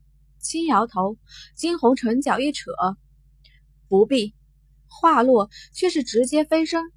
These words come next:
向着北方前行，头也不回。他开口：“不管怎样，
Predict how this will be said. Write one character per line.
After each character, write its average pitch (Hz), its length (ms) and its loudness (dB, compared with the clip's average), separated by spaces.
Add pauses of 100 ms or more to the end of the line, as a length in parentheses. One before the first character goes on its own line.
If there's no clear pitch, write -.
(120)
向 277 360 0
着 220 80 -4
北 - 280 -8
方 311 200 -2
前 185 260 -6
行， 185 320 -6 (400)
头 214 380 -2 (120)
也 180 160 -4
不 185 240 -4
回。 190 380 -10 (380)
他 226 100 -10
开 233 300 0
口 - 260 -4 (960)
：“不 285 140 4
管 254 200 4
怎 175 240 -6
样， 214 300 4